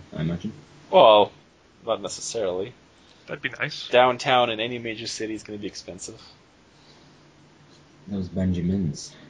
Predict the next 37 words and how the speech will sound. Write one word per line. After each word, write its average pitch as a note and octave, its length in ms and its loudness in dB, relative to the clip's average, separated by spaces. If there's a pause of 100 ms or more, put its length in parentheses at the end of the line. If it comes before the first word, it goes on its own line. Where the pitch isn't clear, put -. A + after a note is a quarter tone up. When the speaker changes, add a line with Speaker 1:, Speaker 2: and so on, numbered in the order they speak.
(800)
Speaker 2:
Yeah. D#2 140 -8
Speaker 1:
Well, - 100 -2
fair C3 180 6
enough. F2 300 0
If C#3+ 140 2
it C#3 60 8
moves, G#2 300 8
it G2+ 100 4
moves. A2 280 4
You F#2+ 60 2
know, F2+ 80 4
you F#2+ 180 6
gotta F#2+ 120 4
roll F#2+ 180 6
with F2+ 100 2
the D#2+ 60 -2
punches. F2+ 400 2
I'm F2 100 2
sure F#2 220 2
everyone E2+ 240 2
else F#2 180 0
will. D#2+ 220 -4 (840)
Speaker 2:
Yeah, B2 140 4
all B2 180 10
those B2 180 0
developers A#2+ 580 0
from A2 220 -10
San A2+ 180 -4
Francisco - 600 -4
are G#2 40 -4
gonna G#2 160 -4
have G2+ 160 -4
to - 60 -14
fly G#2 260 2
a G2+ 40 4
little G2+ 160 0
further. G#2+ 380 -2